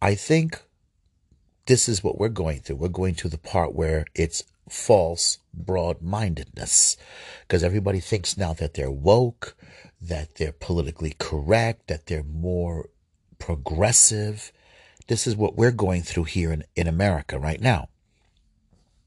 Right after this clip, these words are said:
The same year in Philosophies at War, he referred to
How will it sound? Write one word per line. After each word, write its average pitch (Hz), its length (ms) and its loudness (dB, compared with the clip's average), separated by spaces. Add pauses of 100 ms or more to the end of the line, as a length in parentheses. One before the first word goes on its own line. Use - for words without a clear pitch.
(840)
The 107 100 6
same 170 480 6
year 127 540 2 (320)
in 107 280 2
Philosophies 104 1000 2
at 82 200 -4
War, 85 500 -2 (440)
he 113 240 2
referred 135 600 0
to 113 480 0